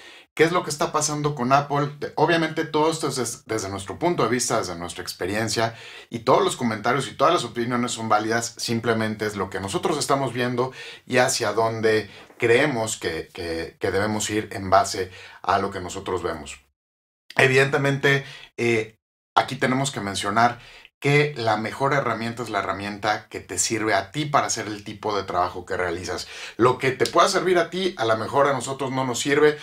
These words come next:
o lo que nos sirve a nosotros probablemente a ti no te sirve. Entonces, eh, hecha la aclaración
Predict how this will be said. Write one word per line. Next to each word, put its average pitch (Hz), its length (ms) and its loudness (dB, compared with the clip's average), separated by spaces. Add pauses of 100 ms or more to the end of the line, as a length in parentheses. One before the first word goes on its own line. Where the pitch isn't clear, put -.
(180)
o 131 80 4
lo 147 100 8
que 139 120 -2
nos 127 100 -4
sirve 165 200 2
a - 20 0
nosotros 143 400 -4
probablemente 143 520 0
a - 100 -6
ti 175 120 -4
no 160 160 -2
te 92 100 -6
sirve. 85 300 -10
Entonces, 135 540 4 (300)
eh, 123 380 2 (300)
hecha 165 240 6
la 175 80 4
aclaración 131 760 0